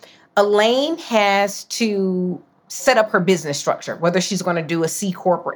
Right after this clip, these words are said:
S Corp or L L C. Elaine may tell herself a story. "You know what? I'm very uncomfortable with the business aspect of it.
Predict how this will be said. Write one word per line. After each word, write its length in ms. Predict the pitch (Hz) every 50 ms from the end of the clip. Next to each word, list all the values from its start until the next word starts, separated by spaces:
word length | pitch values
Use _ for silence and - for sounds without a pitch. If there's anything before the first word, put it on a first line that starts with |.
| 165 170
S 80 | 175 -
Corp 260 | - - 170 156 160 - 160
or 100 | 156 - 165
L 180 | 170 165 170 170
L 140 | 160 165
C. 320 | - - - 160 127 - - _ - - _ - - - - -
Elaine 640 | 190 190 196 214 220 240 262 285 339 359 339 233 -
may 680 | 196 190 196 208 196 190 196 196 190 196 196 208 - - _ _ _ _ _ _ _ _ _
tell 280 | - - 254 240 254 247
herself 420 | 233 208 202 - - 196 190 -
a 60 | 208
story. 600 | 202 - - - 175 147 135 123 143 190 214 - - _ _ _ _ _
"You 100 | - 214
know 180 | 220 226 220 220
what? 440 | 214 208 220 220 226 - - - - -
I'm 320 | 180 196 190 185 180 175 175
very 600 | 185 214 214 214 214 214 220 220 214 196 - - -
uncomfortable 1120 | 175 190 202 202 190 190 - - 208 196 196 202 202 - - 180 170 151 165 156 147 - -
with 180 | 160 170 - -
the 80 | 175
business 500 | 151 143 190 185 175 170 175 151 139 -
aspect 500 | - 147 151 147 - - 143 135 139 -
of 140 | 147 131 117
it. 160 | 110 107 -